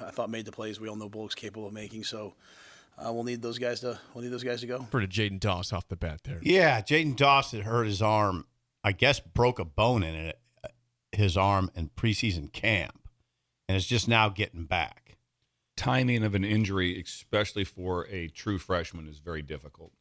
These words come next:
Speaker 4: If you're into, <clears throat> whatever there was, mid-camp, whenever it
Speaker 3: Yeah, it was
Speaker 4: happened.
Speaker 3: about mid-camp. It
Speaker 4: About
Speaker 3: was.
Speaker 4: mid-camp.
Speaker 3: Maybe
Speaker 4: You're
Speaker 3: mid to
Speaker 4: getting
Speaker 3: late.
Speaker 4: It, it, it's just, it's hard to stay up to speed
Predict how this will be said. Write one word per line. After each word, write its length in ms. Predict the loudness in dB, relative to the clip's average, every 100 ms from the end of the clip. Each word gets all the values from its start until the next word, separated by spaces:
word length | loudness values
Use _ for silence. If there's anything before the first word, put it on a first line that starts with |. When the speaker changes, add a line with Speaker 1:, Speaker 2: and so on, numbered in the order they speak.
| _ _ _ _ -12
Speaker 4:
If 120 | -6
you're 180 | -2 -2
into, 360 | -2 -4 -6 -12 -20 _
<clears throat> 360 | 4 4 2 -6 -14 _
whatever 300 | -6 -2 -2
there 80 | -2
was, 320 | -2 -4 -6 -8
mid-camp, 640 | -2 -2 -2 -8 -6 -8 -14
whenever 300 | -10 -8 -6
it 60 | -10
Speaker 3:
Yeah, 160 | -6 -4
it 60 |
was 100 | -2
Speaker 4:
happened. 20 | 0
Speaker 3:
about 220 | 2 4
mid-camp. 440 | 2 0 -6 -2
It 40 | 0
Speaker 4:
About 60 | 2
Speaker 3:
was. 160 | 2 0
Speaker 4:
mid-camp. 340 | -4 -4 0
Speaker 3:
Maybe 200 | 4 6
Speaker 4:
You're 80 | 6
Speaker 3:
mid 160 | 4 4
to 80 | 0
Speaker 4:
getting 100 | -2
Speaker 3:
late. 220 | -6 -6 -6
Speaker 4:
It, 120 | -2
it, 160 | 0 0
it's 160 | 0 -2
just, 240 | -2 -4 -2
it's 180 | -4 -2
hard 280 | 2 2 2
to 80 |
stay 400 | -4 -2 0 0 -2
up 200 | -6 -6
to 100 | -8
speed 560 | -16 -12 -10 -10 -10 -16